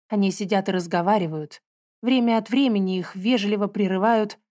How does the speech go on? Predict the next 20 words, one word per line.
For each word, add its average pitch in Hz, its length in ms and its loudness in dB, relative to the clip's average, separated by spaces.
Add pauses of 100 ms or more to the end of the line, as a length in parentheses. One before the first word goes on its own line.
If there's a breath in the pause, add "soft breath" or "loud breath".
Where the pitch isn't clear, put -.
(120)
давно 226 380 2
утраченные 202 680 -2
друзья 185 580 0
Эрин, 160 520 -2 (680)
которые 170 380 -4
подходят, 170 560 -4
чтобы 170 340 -4
обнять 196 460 -2
ее 151 340 -8 (360)
или 240 180 0
сказать 214 540 -2
теплые 180 440 -2
слова. 160 460 -6 (560)
Все - 220 -4
это 180 180 -2
время 175 300 -2
Гриффин 180 600 -2 (180)
остается 202 580 -2
в 160 60 -10
стороне 185 600 -2